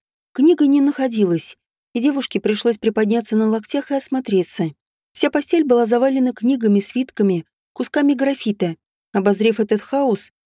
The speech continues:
она плюхнулась назад и уставилась в потолок. Она не видела Нага Шейда уже три дня,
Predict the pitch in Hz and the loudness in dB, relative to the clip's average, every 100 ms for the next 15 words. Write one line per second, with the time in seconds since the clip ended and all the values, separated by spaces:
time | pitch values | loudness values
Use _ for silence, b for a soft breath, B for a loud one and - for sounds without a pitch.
0 | _ 277 339 349 269 - 247 233 233 240 | _ 2 2 2 -2 0 -2 0 -2 -2
1 | 285 226 220 262 254 262 240 - 247 254 | 0 0 0 -2 0 -2 -4 -6 -4 -2
2 | 247 190 - _ _ _ _ _ - 202 | 0 0 -2 _ _ _ _ _ 0 4
3 | 214 214 226 220 226 214 214 214 233 285 | 4 4 0 0 2 4 2 0 -2 -2
4 | 269 208 196 196 196 254 277 233 208 180 | 0 2 2 2 0 -2 -4 0 2 2
5 | 165 | -2